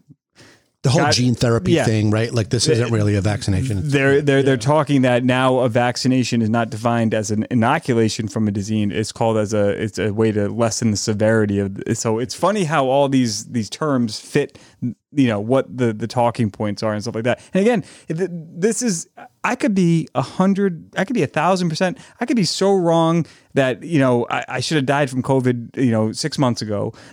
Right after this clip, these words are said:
Speaker 2: But, eh, you know, the fact of the matter is the fact that they,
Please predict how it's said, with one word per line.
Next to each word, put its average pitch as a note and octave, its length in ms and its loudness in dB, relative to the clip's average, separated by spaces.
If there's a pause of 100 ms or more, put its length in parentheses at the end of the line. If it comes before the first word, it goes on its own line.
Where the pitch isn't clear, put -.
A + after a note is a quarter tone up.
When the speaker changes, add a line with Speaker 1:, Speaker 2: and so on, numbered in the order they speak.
Speaker 2:
But, C3+ 260 0
eh, D3+ 220 -4
you D#3+ 180 2
know, C3 260 2
the D3 140 -2
fact G#3 300 -2
of A3 80 2
the F#3+ 60 0
matter D#3 340 0
is A#2 220 -2
the A#2 100 -6
fact D3+ 260 -6
that C3+ 160 -10
they, C3+ 360 -2